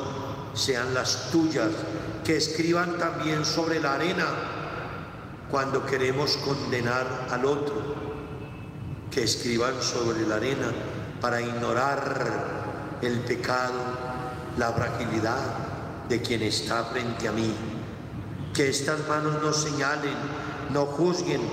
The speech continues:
no condenen, que estos dedos jamás señalen para condenar o juzgar a nadie, porque solamente tú, Señor,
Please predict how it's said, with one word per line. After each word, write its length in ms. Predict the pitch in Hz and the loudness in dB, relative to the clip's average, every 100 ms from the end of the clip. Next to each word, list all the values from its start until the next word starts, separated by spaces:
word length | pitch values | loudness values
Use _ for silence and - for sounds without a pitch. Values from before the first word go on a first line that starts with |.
| - - - | 0 -2 0
no 160 | 143 143 | 0 2
condenen, 720 | 156 156 156 165 175 160 165 | 2 0 2 2 4 2 2
que 180 | - 147 | 2 4
estos 460 | - - 165 147 165 | 2 2 2 2 2
dedos 380 | 170 170 - 160 | 4 4 2 2
jamás 460 | 147 160 202 196 - - - - - - | 2 2 2 2 -2 -4 -4 -4 -4 -2
señalen 760 | - - 139 156 180 202 202 208 202 202 202 - 202 - - - - - - | 0 0 0 2 2 4 4 2 0 -2 -2 -4 -6 -6 -8 -10 -10 -12 -2
para 240 | 127 123 | 0 0
condenar 580 | 123 131 123 127 123 135 | 0 -2 0 2 2 2
o 60 | 135 - | 2 0
juzgar 360 | 127 110 120 123 | -2 0 0 2
a 60 | |
nadie, 460 | 123 127 127 113 107 - - - - - - - - - | 2 0 0 0 -2 -2 -4 -4 -6 -6 -8 -8 -4 0
porque 300 | 113 - 117 | 0 2 2
solamente 680 | - 120 117 120 120 123 120 | 2 2 2 0 0 0 0
tú, 180 | 123 | 0
Señor, 380 | 117 120 117 117 | 0 2 2 2